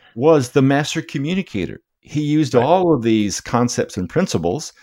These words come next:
Speaker 1: before
Speaker 2: Mm-hmm.
Speaker 1: neuroscience was even a word. So I think the fear, certainly you can over-, overdo what that some may call the entertainment piece. I'm not talking about entertainment here. I'm talking about the way God created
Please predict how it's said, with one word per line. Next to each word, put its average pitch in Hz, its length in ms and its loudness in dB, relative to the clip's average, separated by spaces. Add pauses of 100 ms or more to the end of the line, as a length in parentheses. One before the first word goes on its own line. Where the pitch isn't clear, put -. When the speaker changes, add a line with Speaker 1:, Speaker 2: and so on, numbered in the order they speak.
(220)
Speaker 1:
before 123 280 2
Speaker 2:
Mm-hmm. 107 160 4
Speaker 1:
neuroscience 104 460 0
was 87 160 -6
even 82 580 -4
a 85 80 -8
word. 104 400 -4
So 120 260 0 (320)
I 123 80 2
think 214 260 0
the 170 80 2
fear, - 500 0
certainly 139 460 -4
you 110 180 0
can 107 520 -4 (100)
over-, 107 520 2 (1000)
overdo 113 800 2
what 90 300 0
that 98 240 0
some 113 220 -2
may 95 140 -2
call 85 260 -2
the 80 160 -6
entertainment 80 580 -8
piece. 71 240 -12
I'm 180 140 0
not 208 200 0
talking 151 360 -4
about 90 200 -2
entertainment 82 520 -10
here. 71 140 -10
I'm 127 180 -2
talking 139 320 -2
about 92 200 0
the 90 100 -6
way 151 500 -2 (460)
God 131 320 0
created 107 440 -2